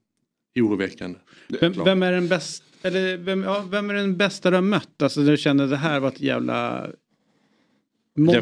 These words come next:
Speaker 1: frågan har jag fått innan.
Speaker 2: Ja.
Speaker 1: <laughs> Och, och då landar man, eh, väl ofta i Messi eller Ronaldo.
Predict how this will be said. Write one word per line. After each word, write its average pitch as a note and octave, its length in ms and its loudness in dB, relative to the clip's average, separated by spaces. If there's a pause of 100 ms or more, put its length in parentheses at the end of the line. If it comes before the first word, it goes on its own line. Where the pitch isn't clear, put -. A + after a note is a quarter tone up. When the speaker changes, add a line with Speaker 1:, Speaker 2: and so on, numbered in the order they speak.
Speaker 1:
frågan D3+ 200 6
har C3+ 60 2
jag A#2+ 100 0
fått A2 220 2
innan. G2 380 0
Speaker 2:
Ja. C3+ 220 2
Speaker 1:
<laughs> - 800 -2
Och, B2 160 4
och B2+ 80 6
då A2 60 4
landar B2 320 6
man, G#2 280 4
eh, F#2+ 600 0 (600)
väl G2+ 320 0
ofta G#2 500 0
i F#2 160 2
Messi F#2+ 420 0
eller F2+ 160 0
Ronaldo. F2 480 0